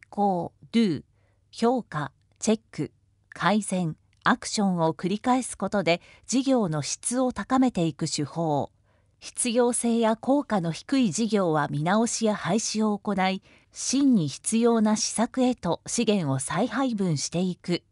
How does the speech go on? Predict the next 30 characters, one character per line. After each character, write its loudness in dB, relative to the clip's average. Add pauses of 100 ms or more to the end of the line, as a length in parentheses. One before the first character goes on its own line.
(460)
こ 2
れ 4
か 0
ら 6
の 2
行 0
政 -2
は、 0 (220)
や 8
り 2
続 -2
け 2
る 2
こ -6
と 2
で 2
は 0
な -2
く、 -4 (280)
見 2
直 4
し -4
続 -4
け 0
る 0
姿 -2
勢 0
が 0
必 -6
要。 0